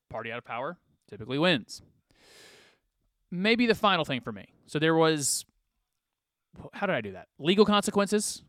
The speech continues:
What's gonna happen in the legal world? We still have a ways to go. There's human consequences. More lives in this world for us to take, uh, to love, support, to share the gospel with, but it's good that we have those lives.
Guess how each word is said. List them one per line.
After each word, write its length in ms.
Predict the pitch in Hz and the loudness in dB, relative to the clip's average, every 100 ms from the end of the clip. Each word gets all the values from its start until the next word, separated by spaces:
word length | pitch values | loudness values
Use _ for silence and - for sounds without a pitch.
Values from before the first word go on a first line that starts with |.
| _ | _
What's 120 | - | -10
gonna 140 | 156 | -4
happen 220 | 151 156 170 | 0 0 0
in 60 | |
the 60 | 156 | 0
legal 240 | 156 156 | 2 4
world? 320 | 156 151 151 151 | 6 6 4 -4
We 80 | |
still 220 | 139 - 143 | -6 -4 0
have 220 | 139 - _ _ _ | 0 -2 _ _ _
a 60 | 131 | -4
ways 220 | 135 143 | -2 -2
to 80 | 127 | -2
go. 220 | 151 156 | 2 2
There's 160 | 135 - | 2 -2
human 260 | 190 180 | -2 -2
consequences. 760 | 180 175 175 - 170 165 165 - _ _ _ | -2 -2 -4 -4 -4 -2 -2 -4 _ _ _
More 300 | 143 170 180 | -4 0 4
lives 500 | 180 170 175 175 - | 6 6 4 2 -2
in 260 | 170 160 | -6 -4
this 200 | 151 170 | -2 -2
world 340 | 156 165 175 170 | 2 6 6 4
for 200 | - 156 | -2 0
us 200 | 147 - | 0 -4
to 300 | - 131 123 | -2 -2 -2
take, 240 | - 135 - _ - - - | -4 -8 -10 _ -20 -20 -8
uh, 100 | 147 | -8
to 180 | 143 175 | -4 -4
love, 300 | 151 160 170 | 2 6 6
support, 420 | - - 170 170 | 2 -4 0 0
to 60 | 160 | 0
share 140 | 175 | -4
the 80 | 156 | -2
gospel 360 | 147 151 - 160 | 0 -2 0 2
with, 200 | 160 165 | 4 4
but 60 | |
it's 100 | 139 | -2
good 160 | 139 151 | -2 -4
that 80 | 143 | -4
we 80 | 135 | 0
have 240 | 147 147 | 0 2
those 180 | 127 120 | 0 2
lives. 480 | 139 151 151 147 | 4 6 4 0